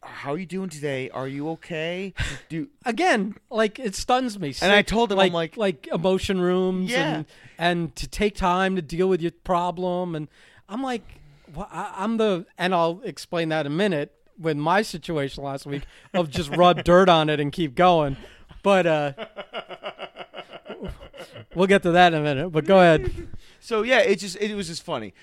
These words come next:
Speaker 1: So I was told that I could, I couldn't go crazy with it 'cause I told, I literally told my supervisor, like, "Listen."
Speaker 2: We're the old guys of kids these
Speaker 1: Yeah,
Speaker 2: days
Speaker 1: you
Speaker 2: now, huh?
Speaker 1: can't tell me,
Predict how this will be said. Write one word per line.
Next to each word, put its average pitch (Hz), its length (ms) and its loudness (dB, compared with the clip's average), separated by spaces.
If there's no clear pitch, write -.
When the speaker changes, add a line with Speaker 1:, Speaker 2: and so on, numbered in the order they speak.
Speaker 1:
So 214 300 2
I 185 180 2
was 202 180 -2
told 180 540 -4
that 147 120 -2
I 151 120 0
could, 143 440 0
I 160 100 2
couldn't 262 340 -2
go 226 160 4
crazy 196 480 -2
with 143 280 2
it 151 160 0
'cause 170 100 -4
I 170 100 0
told, 196 320 -2
I 170 100 4
literally 196 360 4
told 185 160 -4
my 165 80 -2
supervisor, 156 600 -4
like, 135 200 -4
"Listen." 131 460 -4
Speaker 2:
We're 220 180 6
the 196 120 4
old 180 200 2
guys 127 380 -4
of 117 120 -12
kids 139 260 -6
these 127 220 -6
Speaker 1:
Yeah, 127 80 -8
Speaker 2:
days 117 180 -8
Speaker 1:
you 220 160 8
Speaker 2:
now, 240 40 4
huh? - 60 -10
Speaker 1:
can't 247 380 6
tell 202 340 6
me, 139 400 -2